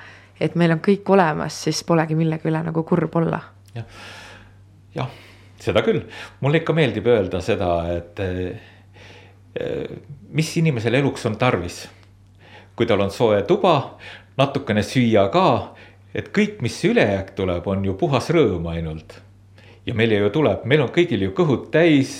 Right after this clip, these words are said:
Speaker 2: näo-, või, ja suuremalt jaolt me oleme ikkagi soojas toas ka. Et siis tunneme rõõmu sellest ju.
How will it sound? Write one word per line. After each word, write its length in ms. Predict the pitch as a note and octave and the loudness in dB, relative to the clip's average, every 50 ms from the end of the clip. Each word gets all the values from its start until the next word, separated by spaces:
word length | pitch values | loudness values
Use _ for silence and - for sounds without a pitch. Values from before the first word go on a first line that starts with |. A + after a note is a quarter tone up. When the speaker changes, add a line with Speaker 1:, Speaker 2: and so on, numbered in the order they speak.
| - C3+ | -6 -2
Speaker 2:
näo-, 300 | C3 D#3 F3+ D#3 B2 - - - - - - - - - - | 2 2 4 4 4 2 0 -4 -12 -14 -14 -16 -12 -4 2
või, 540 | A#2 A#2 A2+ A2+ A2+ A2 A2 A2+ A2+ A2+ | 4 4 4 4 4 4 4 2 2 2
ja 420 | A2 G#2+ G#2+ G#2 G#2 G2+ F#2+ - - - - - | 2 4 4 6 6 4 4 0 -4 -14 -18 -4
suuremalt 480 | - - E3+ D#3 C3+ A2+ A2+ A2 - | 2 4 4 6 4 4 2 2 4
jaolt 240 | C#3 C3+ B2+ - - | 4 4 4 4 2
me 80 | A#2 A2+ | 0 2
oleme 220 | A2 A2 A2+ A2+ | 2 2 2 0
ikkagi 320 | A2+ - A#2+ A2 A#2 A#2+ A2+ | 0 0 0 0 0 0 2
soojas 340 | - D3 B2+ B2 A#2+ - - | 2 4 4 4 2 2 0
toas 320 | - B2+ A#2+ A#2 - - - - | 2 2 2 2 0 -2 -2 0
ka. 140 | E3+ C3 F2 D2 - - - - - - - - - - - - - - - - - - - - - - - | 0 2 0 0 -4 -10 -16 -20 -20 -20 -20 -20 -20 -20 -20 -20 -20 -20 -20 -20 -20 -20 -20 -20 -20 -14 -10
Et 160 | - - - - | -10 -10 -10 -12
siis 480 | - - - - - - - - - - - - - _ _ - - - - - | -12 -10 -10 -10 -10 -12 -16 -20 -20 -20 -20 -20 -20 _ _ -20 -20 -20 -6 -2
tunneme 300 | G3 G3 F#3 F3 F3+ F#3+ | 0 2 2 4 4 4
rõõmu 320 | A#3 A#3+ F#3 D3 B2 G2 | 4 4 4 2 2 0
sellest 420 | G2 F#2+ F#2+ F#2+ F#2+ - - - - - | -2 -2 -2 -4 -6 -10 -14 -14 -10 -8
ju. 100 | F#2+ | -8